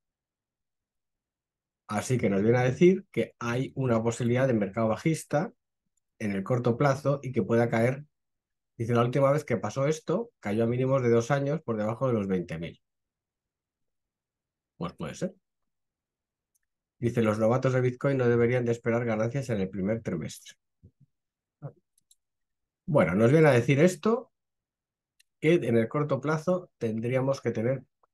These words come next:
pérdidas. Pues segura, esto de momento lo que parece. Este es el gráfico, ¿vale? Caída, rebote,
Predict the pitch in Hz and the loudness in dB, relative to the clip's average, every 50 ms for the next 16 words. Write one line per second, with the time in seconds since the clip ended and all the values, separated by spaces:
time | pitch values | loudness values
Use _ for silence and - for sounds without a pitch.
0 | _ _ _ _ 107 101 92 87 82 - - - - - - _ _ _ _ - | _ _ _ _ -2 -2 -2 -2 -4 -8 -14 -18 -20 -20 -20 _ _ _ _ -20
1 | - 85 78 73 73 - - - 104 107 - - 127 123 120 113 95 92 95 104 | -16 -14 -14 -14 -14 -16 -12 -10 -10 -10 -6 -4 -2 0 0 0 0 -2 -4 -6
2 | 113 120 151 135 117 98 87 85 90 147 190 185 - - - - _ _ _ _ | -4 -4 -2 -2 -2 -4 -6 -4 0 0 0 0 -2 -8 -20 -20 _ _ _ _
3 | _ _ _ _ _ _ _ _ _ _ _ _ _ _ _ - 156 156 - 170 | _ _ _ _ _ _ _ _ _ _ _ _ _ _ _ -2 -2 2 4 4
4 | 147 135 127 107 92 85 78 - - 87 - - - - _ _ _ _ _ _ | 4 4 4 2 0 -2 -4 -6 -10 -10 -10 -12 -14 -16 _ _ _ _ _ _
5 | _ _ _ _ _ _ _ - 175 - - - 185 226 - _ _ - 82 82 | _ _ _ _ _ _ _ -14 -12 -10 -8 -8 -10 -10 -12 _ _ -8 -4 0
6 | 92 113 139 147 147 151 156 165 156 - - _ _ - 92 90 90 101 123 139 | 2 4 4 4 4 4 4 2 -2 -6 -12 _ _ -10 -8 -6 -2 0 0 0
7 | 147 147 - 151 147 151 151 - | 0 0 0 0 0 0 -2 -6